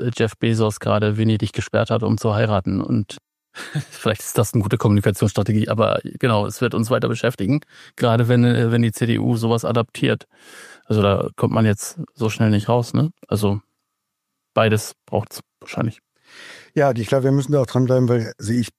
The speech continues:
Speaker 2: mm, bin ja nun mal U-S-Redakteur und wenn der Backlash nicht nur einer ist, der sich im Internet irgendwie in irgendwelchen Battles und Memes und so weiter auslebt, sondern der an die Macht kommt und sich in Politik umsetzt, dann merkt man, wie schnell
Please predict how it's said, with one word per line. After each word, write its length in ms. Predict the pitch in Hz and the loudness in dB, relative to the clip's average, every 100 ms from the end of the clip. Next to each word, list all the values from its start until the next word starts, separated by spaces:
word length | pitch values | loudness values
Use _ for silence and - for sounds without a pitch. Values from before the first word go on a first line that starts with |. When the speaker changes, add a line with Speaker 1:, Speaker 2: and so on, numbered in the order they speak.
| - | -10
Speaker 2:
mm, 380 | - 92 107 - | -6 -6 -8 -8
bin 100 | 127 | -2
ja 100 | 127 | 0
nun 140 | 120 117 | 2 2
mal 140 | 113 | 0
U-S-Redakteur 800 | 110 107 - 123 120 - 120 127 | 0 -2 -4 -2 -2 -2 -2 0
und 160 | 117 101 - - _ _ | -2 -2 -6 -20 _ _
wenn 160 | 120 120 | 0 2
der 120 | 117 | 2
Backlash 800 | 120 151 - 143 135 - - - - _ _ - | 0 -2 0 0 0 -4 -12 -16 -20 _ _ -2
nicht 400 | 117 139 156 - | 2 4 2 0
nur 180 | 131 123 | 0 2
einer 280 | 107 110 110 | 2 0 0
ist, 240 | 117 - | -4 0
der 120 | 110 | 0
sich 240 | 104 101 - | 0 -4 -2
im 160 | 113 | 0
Internet 520 | 117 110 120 117 117 | 0 0 2 2 2
irgendwie 580 | 135 117 113 98 - 117 | 0 2 2 0 0 0
in 720 | 120 104 104 101 95 95 90 - | 2 2 4 4 2 2 0 -4
irgendwelchen 600 | 107 107 98 95 104 90 | -2 0 0 -2 -4 0
Battles 340 | 107 120 107 | 0 0 -2
und 160 | 107 95 | -2 2
Memes 280 | 135 131 | 2 0
und 100 | 117 | -6
so 140 | 95 95 | -6 -2
weiter 340 | 113 131 117 | -2 0 -2
auslebt, 400 | 104 - 117 - | -2 -2 -2 -2
sondern 320 | - 107 104 - _ - _ - | 0 2 2 0 _ -20 _ -4
der 100 | 113 | 0
an 60 | 120 | 2
die 80 | |
Macht 300 | 101 120 - | 2 0 -4
kommt 240 | - 120 117 | -2 -2 -2
und 160 | 104 | -8
sich 80 | - | -4
in 120 | 104 | -4
Politik 420 | 98 104 - 139 151 | -2 -4 -2 -4 0
umsetzt, 460 | 110 95 104 - | 0 2 -2 -2
dann 80 | 104 | -2
merkt 220 | 98 - | 0 0
man, 220 | 104 98 | 0 0
wie 220 | 98 147 127 | 2 0 0
schnell 520 | - 110 117 110 | -2 2 4 4